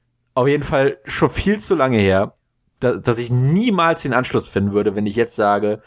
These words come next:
ich spiele jetzt weiter, wo ich zuletzt aufgehört hab. Und, äh, es ist, <laughs> es ist, es ist bei solchen Spielen einfach nervenaufreibend zu sagen, äh, äh, ich, ich versuche hier nochmal den Anschluss zu finden, anstatt sich, an-,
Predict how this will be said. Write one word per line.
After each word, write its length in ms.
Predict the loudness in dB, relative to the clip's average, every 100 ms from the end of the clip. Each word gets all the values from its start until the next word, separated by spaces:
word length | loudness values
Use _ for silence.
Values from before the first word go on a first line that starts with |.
| -20 -10
ich 120 | -4 -4
spiele 220 | -4 0
jetzt 200 | 0 0
weiter, 300 | -2 0 0
wo 100 | 0
ich 220 | 0 -4
zuletzt 300 | -4 -2 0
aufgehört 360 | -2 0 -4 -4
hab. 180 | -8 -14 -20 -20 -20 -20 _ _ _ _
Und, 460 | 0 0 0 -2 -2
äh, 240 | 0 0 0 -4 -8 -8 -6
es 160 | -4
ist, 160 | -2 -2
<laughs> 560 | -4 -2 -2 -2 -2
es 240 | -2 -2 -2
ist, 200 | -2 -4 -6 -6 -2
es 160 | 0 0
ist 80 | 0
bei 120 | 0
solchen 400 | 2 0 0 -4
Spielen 360 | -4 -2 -2 0
einfach 360 | 0 0 0
nervenaufreibend 960 | 0 2 2 2 0 0 0 0 0 -2
zu 140 | -6
sagen, 540 | 0 0 0 -2 -8 -14 _ _ _ _ _ _ -20 -10 0
äh, 460 | 2 2 2 2
äh, 40 | 0
ich, 240 | -4 -8
ich 180 | -12 -6
versuche 320 | -6 -4 -4
hier 160 | 0 0
nochmal 240 | 0 -2
den 100 | -2
Anschluss 360 | -4 -6 -8 -10
zu 80 | -12
finden, 300 | -10 -10 -12 -20 -20 -12 -4
anstatt 440 | -4 -2 -2 -4
sich, 540 | -2 -2 -4 -10 -14 -18 _ _ _ _ _ _ _ _ _
an-, 160 | -4